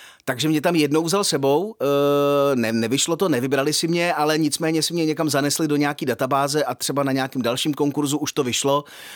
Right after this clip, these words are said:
No a pak, protože prostě šikovných dětí není nikdy dost na, na práci v televizi nebo v rozhlase,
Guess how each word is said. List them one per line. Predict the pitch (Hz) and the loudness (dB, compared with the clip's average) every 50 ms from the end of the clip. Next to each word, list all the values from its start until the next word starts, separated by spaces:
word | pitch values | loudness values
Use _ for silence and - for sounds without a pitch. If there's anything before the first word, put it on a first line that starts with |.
| - - | -10 -4
No | 131 135 | -2 -2
a | 139 | 0
pak, | - 139 131 - _ | 0 -2 -4 -4 _
protože | - 123 101 - 135 139 147 | -8 -6 -4 -2 -2 0 -2
prostě | - - - 127 - - 143 127 | -2 -2 -4 -4 -2 -2 -2 0
šikovných | - - 127 - - 127 147 143 139 | -2 -2 -2 -4 -2 0 0 0 0
dětí | 123 131 - - 139 | 0 -2 -2 0 0
není | 139 135 139 143 | 2 2 2 4
nikdy | 143 143 139 117 127 131 139 | 4 2 2 0 0 0 0
dost | 123 117 107 - - - - - 127 | 2 2 0 0 0 -2 -4 -4 -2
na, | 120 120 117 113 113 | -2 -2 -2 0 -2
na | 113 110 | -2 -2
práci | - 123 113 110 - 135 | -2 -2 -2 -2 -2 -4
v | - | -4
televizi | - 127 120 117 120 113 123 120 | -2 -2 0 0 0 -2 -2 -2
nebo | 120 113 120 | 0 -2 0
v | 110 | -2
rozhlase, | 117 113 107 127 117 - - 139 131 | -2 -2 -2 -2 -2 0 0 0 -2